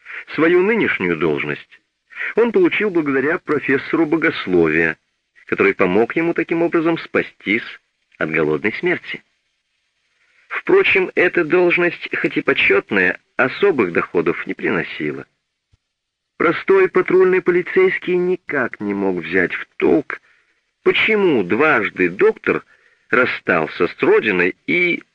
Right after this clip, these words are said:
с выгодной практикой, чтобы воспитывать на чужбине распущенную молодёжь. Весь его многолетний опыт службы в полиции подсказывал ему, что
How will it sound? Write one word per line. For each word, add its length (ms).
с 140
выгодной 480
практикой, 680
чтобы 320
воспитывать 600
на 80
чужбине 600
распущенную 840
молодёжь. 600
Весь 340
его 260
многолетний 760
опыт 380
службы 420
в 140
полиции 540
подсказывал 760
ему, 240
что 280